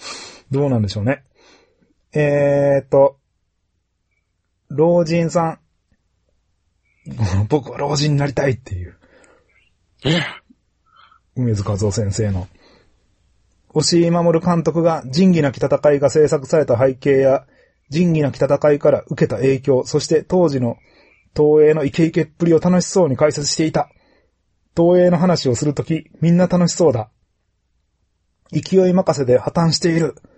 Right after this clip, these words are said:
Speaker 1: そんな東映がみんな大好きらしい。あー、まあまあまあまあまあ、この仁義なき戦いの後の人気シリーズが、ビーバップハイスクールとかになってきますからね。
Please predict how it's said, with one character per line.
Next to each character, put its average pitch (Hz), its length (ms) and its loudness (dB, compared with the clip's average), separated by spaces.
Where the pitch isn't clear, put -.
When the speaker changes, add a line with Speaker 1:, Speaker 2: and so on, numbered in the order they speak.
Speaker 1:
そ 185 200 0
ん 180 160 2
な 165 140 -2
東 170 260 2
映 165 100 2
が 160 120 2
み 143 140 0
ん 165 60 4
な 165 80 2
大 185 200 2
好 - 80 -6
き 139 100 -2
ら 117 100 0
し 101 300 0
い。 95 60 -4
あ 92 340 -4
ー、 - 20 -2
ま 92 180 -4
あ 90 40 -4
ま 90 180 -4
あ - 20 -4
ま 90 180 -4
あ 90 40 -4
ま 87 180 -6
あ 87 60 -8
ま 92 100 -4
あ、 101 40 -2
こ 117 140 -4
の 113 260 -4
仁 139 220 -2
義 127 160 0
な 120 100 0
き - 60 -14
戦 127 400 2
い 135 60 0
の 131 140 0
後 120 200 2
の 110 220 0
人 131 220 0
気 127 100 -2
シ 139 120 -2
リ 117 140 0
ー 110 40 0
ズ 107 100 -4
が、 101 240 -6
ビ 131 180 0
ー - 20 -4
バ 131 100 0
ッ - 40 0
プ - 120 -4
ハ 135 100 0
イ 127 40 0
ス 123 120 -4
ク 120 120 -2
ー 120 40 2
ル 110 60 -2
と 101 80 -6
か 98 100 -4
に 101 60 -2
な 110 80 0
っ - 20 -6
て 117 120 -4
き 135 100 0
ま 113 80 2
す - 80 -2
か 135 100 0
ら 104 80 -4
ね。 107 300 -2